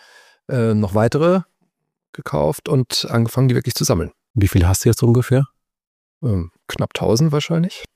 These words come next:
Speaker 2: Oh, ja. Also hier vorhin beim Durchgehen habe ich noch keine entdeckt, aber vielleicht sind die irgendwo versteckt hier im Büro.
Speaker 1: Ähm, ja, hier im Büro, äh, steht ein großer Lenin.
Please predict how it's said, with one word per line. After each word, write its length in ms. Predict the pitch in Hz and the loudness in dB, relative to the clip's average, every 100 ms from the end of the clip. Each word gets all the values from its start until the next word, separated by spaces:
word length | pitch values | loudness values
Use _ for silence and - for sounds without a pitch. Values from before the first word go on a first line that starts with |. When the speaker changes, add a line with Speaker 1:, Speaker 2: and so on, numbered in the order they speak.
| _ | _
Speaker 2:
Oh, 220 | 92 85 | -12 -8
ja. 200 | 92 87 - - - | -6 -6 -10 -20 -8
Also 160 | - 85 | -4 0
hier 140 | 104 | 0
vorhin 240 | - 110 101 | 0 2 4
beim 140 | 98 | 4
Durchgehen 340 | 107 113 - 104 | 2 0 0 2
habe 120 | 104 | 2
ich 80 | 104 | 0
noch 120 | - | -2
keine 300 | 107 110 120 | 2 4 4
entdeckt, 340 | 120 131 - | 2 0 -2
aber 140 | 113 107 | -2 -2
vielleicht 280 | - 110 - | -2 -2 -2
sind 160 | 110 | -2
die 40 | 123 | 0
irgendwo 260 | 110 107 | 2 2
versteckt 480 | 107 98 - 117 - | 0 -4 -4 -6 -2
hier 120 | 127 | -2
im 60 | 120 | 2
Büro. 200 | 120 117 | 2 4
Speaker 1:
Ähm, 240 | 113 113 147 | 0 -2 -2
ja, 140 | 139 | 0
hier 160 | 156 202 | 4 4
im 60 | 175 | 4
Büro, 260 | 156 214 | 4 4
äh, 300 | - 135 - | 2 -2 -6
steht 220 | - 165 | -2 0
ein 120 | 156 135 | 0 0
großer 240 | 147 135 | 2 2
Lenin. 500 | 131 180 135 131 | 2 4 4 2